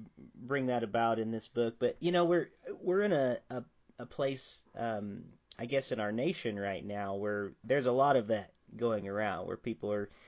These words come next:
uh, I guess there always has been, you know, gr-,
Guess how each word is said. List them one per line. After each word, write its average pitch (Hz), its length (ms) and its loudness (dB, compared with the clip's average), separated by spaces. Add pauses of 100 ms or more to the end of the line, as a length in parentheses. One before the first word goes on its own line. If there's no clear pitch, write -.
(360)
uh, 98 160 -8
I 120 140 0
guess 120 200 2
there 117 160 4
always 107 260 4
has 120 300 -2
been, 104 320 -2
you 113 120 2
know, 107 420 0 (240)
gr-, - 120 -6